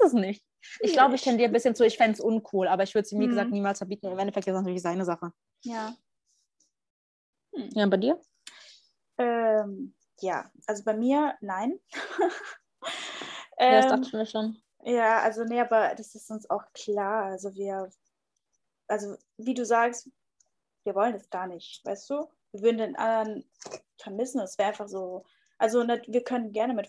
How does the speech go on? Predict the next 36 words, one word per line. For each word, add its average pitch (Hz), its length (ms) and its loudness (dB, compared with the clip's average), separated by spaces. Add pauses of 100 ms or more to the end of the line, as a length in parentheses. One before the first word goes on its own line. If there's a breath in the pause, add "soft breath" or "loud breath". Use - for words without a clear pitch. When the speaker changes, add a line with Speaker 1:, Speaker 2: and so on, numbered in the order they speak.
Speaker 2:
Freunden 220 420 0
zusammen 190 380 -10
in 180 80 -14
Urlaub 185 340 -6
gehen, 185 240 -12
aber 190 240 -8
halt, 185 260 -10
dass - 180 -14
wir 233 80 4
Speaker 1:
Ja, 226 40 6
Speaker 2:
halt 262 120 2
Speaker 1:
das, - 180 -2
das 240 220 -2
geht. 208 340 2
Speaker 2:
zusammen 214 680 -2 (200)
da 180 240 0
sind, 175 200 -8
weißt 214 200 -6
du? 269 60 -6
Das 233 160 -8
ist 214 160 -8
dann 226 200 -2
Speaker 1:
Mhm. 220 100 -10 (460)
Speaker 2:
cool. 247 300 2
Ich 214 120 -8
verstehe 220 260 -10
mich 202 180 -8
auch - 100 -10
mit 196 120 -12
seinen 196 220 -4
Freunden - 420 -12
und - 140 -14
andersrum 180 440 -10
ja - 140 -8
auch. 202 260 -2
Und, 196 200 -14